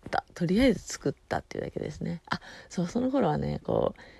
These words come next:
ショー、え、ショールームとかもやったんや。ライブ配信と動画をちょっとやろうかなと思って。ショールームもね、多分一回ぐらいしかやらなかったんですよ。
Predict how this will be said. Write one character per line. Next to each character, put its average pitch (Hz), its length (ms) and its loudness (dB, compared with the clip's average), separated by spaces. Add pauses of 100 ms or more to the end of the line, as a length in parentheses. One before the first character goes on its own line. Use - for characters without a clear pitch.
(600)
シ - 240 2
ョ 311 340 8
ー、 - 140 0
え、 269 160 -8
シ - 160 -10
ョ 320 300 6
ー - 20 4
ル 285 180 8
ー - 40 8
ム 156 100 4
と - 80 0
か 135 80 2
も 143 80 2
や 143 80 2
っ - 60 -4
た - 180 -2
ん - 100 -2
や。 - 140 -4 (760)
ラ 196 220 2
イ 294 180 2
ブ 285 120 2
配 277 340 0
信 254 340 0
と 285 220 6
動 - 320 2
画 170 220 2
を 208 160 6 (580)
ち - 100 -6
ょ - 20 -4
っ - 20 -4
と - 220 -6
や 143 120 -2
ろ - 80 0
う - 60 -4
か - 140 -4
な 247 360 6
と - 80 0
思 - 140 -6
っ - 20 -14
て。 - 240 -12 (680)
シ - 140 -8
ョ 302 140 4
ー 330 40 6
ル 311 100 8
ー 240 40 8
ム 143 120 4
も 135 100 0
ね、 135 200 -2
多 160 80 -4
分 - 80 -2
一 - 220 -4
回 269 220 8
ぐ 247 60 8
ら 160 60 12
い 160 40 2
し - 60 -6
か 143 80 0
や 143 60 2
ら 151 80 0
な 151 60 -2
か 147 60 -4
っ - 20 -10
た - 100 -12
ん 131 40 -8
で 127 60 -12
す - 20 -10
よ。 - 60 -12